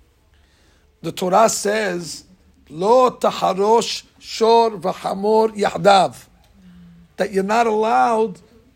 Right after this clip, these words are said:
to, uh, take an ox and a donkey and put them on the same, uh, reins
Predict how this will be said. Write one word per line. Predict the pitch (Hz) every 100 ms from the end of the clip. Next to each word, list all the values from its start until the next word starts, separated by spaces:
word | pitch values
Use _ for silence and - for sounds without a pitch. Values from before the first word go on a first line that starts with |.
| _
to, | 214 196 185 165 _ _ _ -
uh, | 175 160
take | - 233 202
an | 190
ox | 202 226 254 - - - _ _
and | 185
a | 196
donkey | 175 196 185 190 220 - _ _ _
and | 180 -
put | -
them | - 233
on | 233 214
the |
same, | 185 - 226 233 208 160 - _ _ _
uh, | 185 180 180 170 156 160
reins | 156 220 214 214 240 214